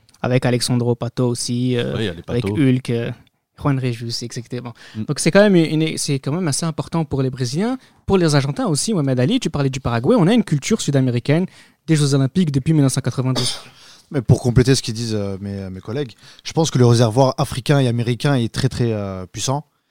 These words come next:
Speaker 3: Et, euh, je, je pense que ça m'étonne même pas que, euh, de, de les voir à ce niveau-là, euh, pendant tant X années. Et je pe-, je pense qu'en fait, euh, la, la, comment dire,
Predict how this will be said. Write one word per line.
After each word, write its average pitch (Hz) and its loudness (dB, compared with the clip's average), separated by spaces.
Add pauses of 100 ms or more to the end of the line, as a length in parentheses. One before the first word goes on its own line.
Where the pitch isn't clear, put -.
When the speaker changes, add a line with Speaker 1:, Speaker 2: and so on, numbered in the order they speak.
(360)
Speaker 3:
Et, 117 -6
euh, 110 -2
je, 104 -12
je - -12
pense 143 -8
que - -12
ça 117 -6
m'étonne 117 -4
même 127 -4
pas 143 -4
que, 139 -12
euh, 98 -8 (400)
de, 104 -16
de 107 -2
les 113 2
voir 120 2
à 110 -2
ce - -6
niveau-là, 110 2
euh, 95 -14 (200)
pendant 104 -8
tant 104 -6
X - -10
années. 120 -4 (600)
Et 117 -6
je - -10
pe-, 156 -8
je 147 -10
pense 180 -4
qu'en 156 -10
fait, 165 -4
euh, 113 -6 (1200)
la, 113 -6
la, 110 -4
comment 123 -6
dire, 113 -6